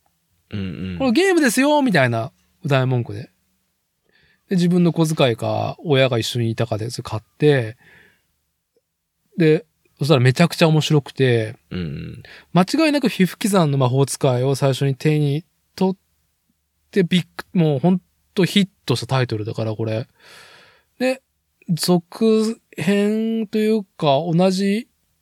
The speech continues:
Speaker 2: 原作者でソーサリーシリーズだっ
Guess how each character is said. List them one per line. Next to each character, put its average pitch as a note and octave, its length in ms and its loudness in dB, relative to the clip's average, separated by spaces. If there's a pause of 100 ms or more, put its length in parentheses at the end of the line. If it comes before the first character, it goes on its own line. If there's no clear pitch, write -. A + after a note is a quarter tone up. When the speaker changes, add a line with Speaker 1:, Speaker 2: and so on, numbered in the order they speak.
(400)
Speaker 2:
原 F3 220 4
作 F3+ 260 -4
者 A#2 460 0
で A#2+ 260 -2
ソ E3 300 0
ー F3 40 2
サ F3+ 160 2
リ F#3+ 160 4
ー - 20 2
シ F3 180 -2
リ F#3 220 4
ー - 20 -2
ズ A#2+ 320 -4
だ A#2 120 0
っ A#2+ 80 -4